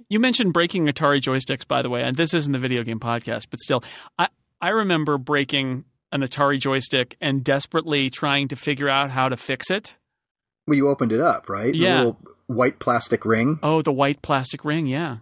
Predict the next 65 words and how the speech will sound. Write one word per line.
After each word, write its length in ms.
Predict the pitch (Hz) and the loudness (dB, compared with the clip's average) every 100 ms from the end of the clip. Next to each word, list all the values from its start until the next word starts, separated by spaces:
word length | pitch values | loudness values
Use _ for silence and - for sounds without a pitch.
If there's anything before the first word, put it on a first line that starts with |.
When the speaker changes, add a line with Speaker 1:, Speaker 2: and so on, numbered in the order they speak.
| - | -2
Speaker 2:
that 160 | 120 | 0
had 160 | 120 113 | 2 0
snapped, 460 | - 123 117 135 131 | 2 2 2 2 2
and 100 | 117 | 2
you 60 | |
try 180 | 104 127 | 2 0
and 100 | 117 | 2
glue 140 | 120 | 2
it 80 | 123 | 2
back 200 | 127 113 | 2 0
together, 280 | 110 110 123 | 0 0 2
and 120 | 170 | 0
you 60 | 107 | -2
screw 200 | - 123 | -2 0
it 80 | 117 | 2
back 180 | 117 - | 0 0
together, 320 | 107 117 170 | 0 2 2
and 80 | 135 | 2
it 60 | |
lasts 300 | - 104 120 - | 0 -2 -2 -4
for 120 | 107 | -2
another 180 | 107 110 | -2 -2
thirty 240 | 113 107 | -2 -4
seconds, 400 | - 110 143 139 | -4 -4 -2 0
and 80 | 117 | -2
then 60 | |
it 60 | 87 | -2
breaks 260 | 101 110 139 | -6 -4 -4
again. 240 | 135 165 | -2 -2
Speaker 1:
Right, 180 | 180 151 | 0 0
and 140 | 165 | 2
then 100 | 160 | 0
you 80 | 165 | 0
just 280 | 160 165 - | -2 -4 -4
try 120 | 156 | -2
to 60 | 139 | -2
play 220 | - 147 | -2 -2
the 80 | 139 | -2
game 320 | 139 135 135 | -2 0 2
knowing 320 | 135 139 139 | 0 0 0
that 160 | 139 127 | 0 -2
if 100 | 123 | -2
you 100 | 135 | -4
go 380 | 139 139 139 139 | 0 2 2 0
to 60 | - - - | -4 -6 -2
the 180 | - | 0
Speaker 2:
<laughs> 0 | |
Up 60 | - | 0
Speaker 1:
top 340 | - 127 156 | 0 0 2
Speaker 2:
left, 380 | 123 117 143 170 | 2 2 2 2
Speaker 1:
left, 0 | |
Speaker 2:
it 160 | 120 113 | 0 2
doesn't 420 | 98 135 131 135 | 0 0 0 2
work. 280 | 135 156 - | 2 0 0
Speaker 1:
it'll, 440 | 185 165 156 156 | 0 2 2 0
Speaker 2:
<laughs> 40 | 170 | 0
Speaker 1:
it'll 320 | 160 190 143 | 0 0 -2
sag, 580 | - - 147 139 139 151 | -2 0 2 2 2 2
and 160 | 139 | 0
it 140 | 160 160 | 0 0
might 260 | 156 196 | 0 0
work, 440 | 175 151 160 196 147 | 2 2 2 0 -2
but 160 | 151 147 | -2 -2
it's 180 | 143 - | -2 0
not. 200 | 151 | 0